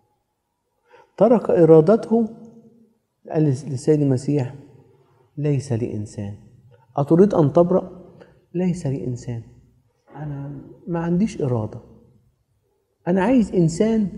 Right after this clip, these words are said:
يساعدني إنه يرميني في البركة، بس كده". "طب قوم،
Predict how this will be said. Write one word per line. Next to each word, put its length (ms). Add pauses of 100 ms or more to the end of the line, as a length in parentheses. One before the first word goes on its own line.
(240)
يساعدني 920 (1400)
إنه 180
يرميني 420
في 100
البركة، 440 (1000)
بس 300
كده". 300 (560)
"طب 140
قوم، 420